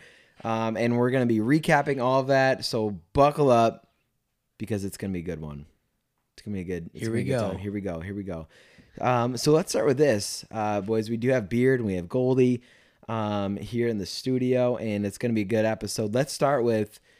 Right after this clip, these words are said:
Speaker 1: um, th-, that final week, that half week of regular season play. Now, again, we won't go through all of the games there. Actually, in fact, we're just gonna go through one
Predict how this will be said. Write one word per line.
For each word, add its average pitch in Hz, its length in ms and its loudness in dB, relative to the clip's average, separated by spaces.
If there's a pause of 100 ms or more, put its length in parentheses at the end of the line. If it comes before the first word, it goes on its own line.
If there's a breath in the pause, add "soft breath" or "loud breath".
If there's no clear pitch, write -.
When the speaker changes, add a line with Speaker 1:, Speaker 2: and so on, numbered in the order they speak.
(300 soft breath)
Speaker 1:
um, 101 520 -4
th-, 107 300 -4
that 110 260 -2
final 135 380 2
week, 107 280 0
that 104 120 0
half 127 400 -4
week 98 320 -2
of 98 260 -4
regular 110 420 0
season 101 360 -6
play. 101 240 -2
Now, 98 180 -2
again, 104 240 -2
we 104 80 0
won't 107 220 0
go 117 120 0
through 110 260 -4
all 107 320 0
of 113 100 0
the 101 80 -6
games 107 400 -2
there. 113 160 -2
Actually, 110 480 -2
in 101 80 -2
fact, 107 320 -6
we're 101 100 -4
just 131 240 -2
gonna 165 160 -2
go 127 140 4
through 117 220 -4
one 92 400 -2